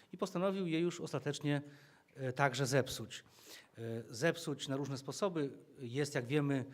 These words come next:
em, projekt, który nigdy nie dotarł do Sejmu, ustawy emerytalnej, a, ale o nim dzisiaj nie chcemy mówić, który powoduje, że funkcjonariusze odchodzą, e, szybciej niż by chcieli w innych warunkach stabilnych na emerytury.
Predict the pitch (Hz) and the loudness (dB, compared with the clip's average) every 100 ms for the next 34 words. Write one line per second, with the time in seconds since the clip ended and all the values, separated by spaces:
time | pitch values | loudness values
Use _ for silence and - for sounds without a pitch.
0 | - - - - 123 120 113 107 - - | -16 -20 -20 -8 -4 -2 -4 -8 -14 0
1 | 135 160 151 131 - 127 120 120 156 139 | 6 6 6 4 -2 -2 0 0 0 2
2 | 139 127 120 143 139 127 120 156 151 139 | 2 2 2 0 0 0 0 2 2 0
3 | 113 - 170 175 170 160 165 156 151 143 | -2 0 2 2 2 2 4 4 4 0
4 | 139 123 127 - 131 143 139 135 127 123 | -2 -2 -2 -2 0 0 0 -2 -2 -4
5 | 123 185 190 180 165 151 - - - - | 0 0 4 4 2 -2 -8 -14 -20 -18
6 | - - - - 170 156 156 165 165 147 | -18 -20 -8 0 2 2 0 2 4 4
7 | 151 156 - 151 160 156 156 - 170 147 | 2 -2 0 2 2 4 2 4 4 6
8 | 151 147 - - - - - - - 143 | 4 2 -2 -16 -20 -20 -20 -16 -4 0
9 | 143 131 170 - 156 156 143 135 143 - | 0 2 0 0 -2 0 -2 -2 -2 4
10 | 165 151 151 139 - 160 156 147 147 - | 4 4 2 0 -2 -4 0 0 0 0
11 | 147 156 147 135 - 135 160 151 147 147 | 2 0 -2 -4 -2 0 0 0 -2 0
12 | 135 139 143 147 202 185 165 | 0 2 0 0 2 4 4